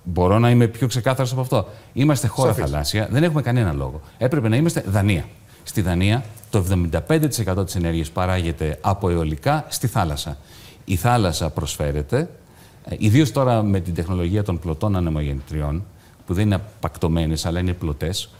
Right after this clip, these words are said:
Speaker 1: ε, και, και μιλήστε σε όποιον με-,
Speaker 2: Ναι.
Speaker 1: μετεωρολόγο θέλετε. Θα σας πει ότι το κομμάτι στο οποίο έχει μεγαλύτερο, μεγαλύτερη ισχύ ο άνεμος είναι μεταξύ Θράκης και Κυκλάδων. Εκεί είναι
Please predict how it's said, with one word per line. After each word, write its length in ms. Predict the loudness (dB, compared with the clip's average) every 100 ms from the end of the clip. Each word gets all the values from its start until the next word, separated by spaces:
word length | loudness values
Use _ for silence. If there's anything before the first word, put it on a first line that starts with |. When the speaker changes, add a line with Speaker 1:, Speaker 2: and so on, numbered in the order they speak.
| -20 -20 -20 -16
Speaker 1:
ε, 240 | -8 -6 -6 -10 -18 -8
και, 120 | -6 -6 -10 -14
και 160 | -10 -4 2
μιλήστε 380 | 4 6 4 2
σε 100 | 0
όποιον 260 | 2 2
με-, 400 | 0 -4 -4 -2
Speaker 2:
Ναι. 60 | 0
Speaker 1:
μετεωρολόγο 480 | 2 2 0 0 0
θέλετε. 320 | 0 -2 -4
Θα 100 | -6
σας 220 | -8 -6
πει 100 | -2
ότι 800 | 2 2 -2 -4 -4 -2 -4 -6 -8
το 100 | -8
κομμάτι 440 | -4 0 -2 -2
στο 160 | -6 -6
οποίο 240 | -2 -2
έχει 120 | -2 -2
μεγαλύτερο, 560 | -2 -2 0 0 -2 -6 -20 -20 -18 -14 -10
μεγαλύτερη 340 | -6 -2 -2 -2
ισχύ 220 | -2 -2
ο 80 | 0
άνεμος 460 | 0 -2 -2 -6 -8
είναι 280 | -2 0 0
μεταξύ 380 | -2 -4 -4 -4
Θράκης 480 | -2 -2 -2 -4 -4
και 120 | -6
Κυκλάδων. 480 | -4 -2 -2 -2 -6 -12 -20 -20 -20 -20 -20 -20 -4
Εκεί 580 | -2 -2 0 2 2 0 -8
είναι 420 | 0 2 2 2